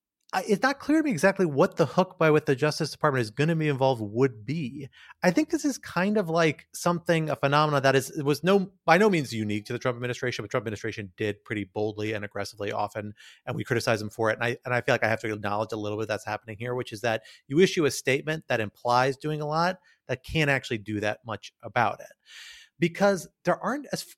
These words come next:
I can't think of any federal laws that actually would be brought in by a lot of these cases. You know, violence against a local principal, school principal, school board official,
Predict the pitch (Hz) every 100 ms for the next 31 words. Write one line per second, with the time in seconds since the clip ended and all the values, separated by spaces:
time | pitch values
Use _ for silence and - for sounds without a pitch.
0 | - 202 311 247 233 165 165 147 - 127
1 | 147 147 120 107 113 175 196 - - _
2 | - 135 - 147 151 - 151 123 107 123
3 | 104 127 117 120 - - 113 120 - 120
4 | 131 147 113 107 101 101 107 - 117 92
5 | 104 - 214 214 - - 131 123 120 -
6 | 139 123 123 151 139 - 120 123 113 -
7 | - 113 110 107 104 113 117 117 110 -
8 | _ _ 135 123 113 113 107 101 - 113
9 | 113 110 - 113 110 104 110 - 104